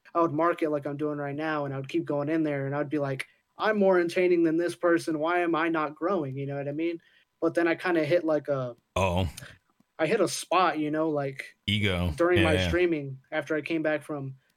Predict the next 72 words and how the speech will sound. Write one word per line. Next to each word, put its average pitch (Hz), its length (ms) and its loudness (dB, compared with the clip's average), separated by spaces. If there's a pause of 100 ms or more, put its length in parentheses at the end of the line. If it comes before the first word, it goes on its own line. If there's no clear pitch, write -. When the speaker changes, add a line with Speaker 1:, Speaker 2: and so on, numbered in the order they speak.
(220)
Speaker 1:
from, 151 260 -8
uh, 131 340 -8 (460)
from, 156 140 -4
like, 147 180 -2
deployment, 165 540 0
and 151 140 -4
I 156 100 0
actually 147 200 -4
started 139 280 0
streaming 151 320 0
on 143 80 -4
a 135 60 -6
P 147 200 -4
C. 202 300 -2
I 151 60 4
started 147 240 0
sitting 190 200 0
there 165 100 0
and 156 100 0
I - 20 0
was 143 140 -2
like, 139 100 -6
you 170 80 -2
know, 180 320 -4 (420)
I 180 100 2
was 165 140 2
like, 143 280 0 (400)
"If 160 140 -2
I 226 100 2
just 226 180 -2
keep 214 160 -4
going 170 240 2
in 160 60 2
and 160 100 -2
supporting 147 460 -2
people, 143 320 -6
if 139 140 -4
I 156 100 2
just, 151 300 -2
you 151 100 0
know, 143 160 -2
sit 151 180 -4
here 151 220 0
and 139 100 -4
do 151 200 0
me, 139 420 0 (460)
like, 147 360 -2 (200)
eventually 190 460 2
things 175 280 0
are 156 80 0
gonna 143 160 -2
come," 165 260 0
you 143 80 -4
know 147 80 0
what 143 120 2
I - 20 -2
mean? 151 160 -2
If 139 80 0
Speaker 2:
Yeah. 160 80 4
Speaker 1:
I 190 80 2
know 175 140 4
I'm 151 120 2
entertaining, 147 460 -2
somebody 147 320 -4
else 151 200 0
is 143 100 -6
gonna 139 160 -8
find 143 260 -6
out 135 120 -6
that 147 100 -10
I'm 147 120 -6
entertaining. 170 520 -8